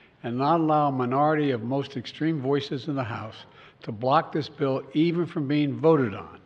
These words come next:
even from being voted on. This is a critical act for the House to move.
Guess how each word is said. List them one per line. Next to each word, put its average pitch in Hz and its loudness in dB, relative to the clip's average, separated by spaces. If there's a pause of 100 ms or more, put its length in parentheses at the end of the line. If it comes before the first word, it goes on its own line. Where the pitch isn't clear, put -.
(960)
even 147 2
from 131 -4
being 135 2
voted 117 2
on. 95 -14 (800)
This - -4
is 131 0
a 131 -2
critical 165 0
act 143 0
for 135 -8
the 123 -6
House 127 -2
to 120 -8
move. 117 0